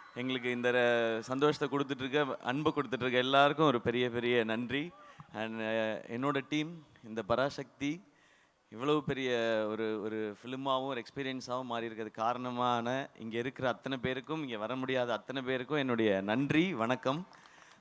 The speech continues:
ஆ, பராசக்தி, ஆ, ஒரு ஆயிரத்தி தொள்ளாயிரத்தி அறுபதுகள்ல நடந்த, ஆ, ஒரு விஷயத்தை வச்சு அதை சுத்தி ஒரு கதையை அமைச்சிருந்தாங்க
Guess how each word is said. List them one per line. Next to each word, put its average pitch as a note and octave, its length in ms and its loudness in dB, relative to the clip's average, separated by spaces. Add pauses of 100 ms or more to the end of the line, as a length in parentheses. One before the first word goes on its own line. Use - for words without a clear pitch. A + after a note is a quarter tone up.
(120)
ஆ, B2 380 0 (1400)
பராசக்தி, E3 840 0 (420)
ஆ, B2 380 6
ஒரு B2 380 2
ஆயிரத்தி E3+ 460 4
தொள்ளாயிரத்தி C#3+ 520 2
அறுபதுகள்ல C#3 640 2
நடந்த, B2+ 540 2 (360)
ஆ, A2 720 0
ஒரு A#2 180 0
விஷயத்தை B2+ 560 0
வச்சு A#2+ 440 -4
அதை A#2+ 200 -2
சுத்தி D3+ 400 -4
ஒரு D3 200 0
கதையை A#2+ 520 0
அமைச்சிருந்தாங்க G2+ 880 -4